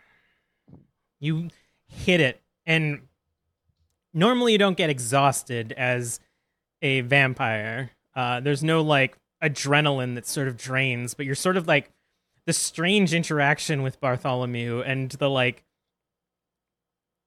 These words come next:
he's, as you say, he's almost taking the fun out of it. All right,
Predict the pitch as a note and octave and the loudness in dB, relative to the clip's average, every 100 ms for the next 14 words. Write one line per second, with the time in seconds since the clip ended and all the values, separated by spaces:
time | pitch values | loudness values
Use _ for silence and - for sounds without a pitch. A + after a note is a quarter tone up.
0 | _ C#3+ - _ E3 D#3+ E3 - E3 C#3+ | _ -14 -14 _ 0 0 0 0 2 2
1 | F3 F#3+ - F#3 E3+ D3 C#3+ - D3+ C#3 | 2 0 0 -2 -2 -2 -2 -2 0 0
2 | B2 A2+ A2 A2+ _ _ _ _ _ _ | 0 -2 -6 -8 _ _ _ _ _ _
3 | _ _ _ _ _ _ _ _ _ _ | _ _ _ _ _ _ _ _ _ _
4 | _ _ B2+ B2+ A2+ G#2 G2+ | _ _ -4 -4 -2 -6 -8